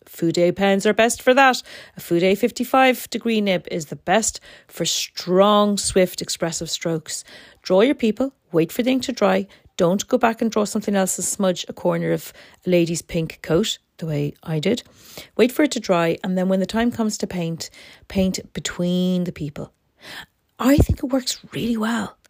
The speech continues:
I mean, you don't have to stick to that hard and fast. You can paint a little bit through the ghosty people, but it works really, really well. And it means you get the best of both worlds. You get the, the vibrancy of having humans in your scene.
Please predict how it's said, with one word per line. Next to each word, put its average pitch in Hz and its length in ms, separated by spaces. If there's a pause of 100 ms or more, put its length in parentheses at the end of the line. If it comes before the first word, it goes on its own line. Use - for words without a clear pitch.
(160)
I 233 60
mean, 262 100
you 294 60
don't 294 140
have 196 160
to 147 100
stick 147 200
to - 100
that 143 120
hard 147 220
and 147 80
fast. 135 280
You 214 60
can 254 100
paint 269 200
a - 20
little 196 200
bit 160 180 (320)
through 196 180
the 165 100
ghosty 170 380
people, 147 360 (600)
but 160 240
it - 180
works 180 300 (140)
really, 180 400
really 165 200
well. 151 340
And 180 100
it 170 80
means 220 200
you 226 60
get 196 140
the 190 100
best - 460
of 170 100
both 170 260
worlds. 160 440 (340)
You 185 140
get 175 240
the, 160 320 (220)
the 175 200
vibrancy 214 800
of 175 160
having 170 240
humans 190 420
in 180 120
your 165 100
scene. 196 400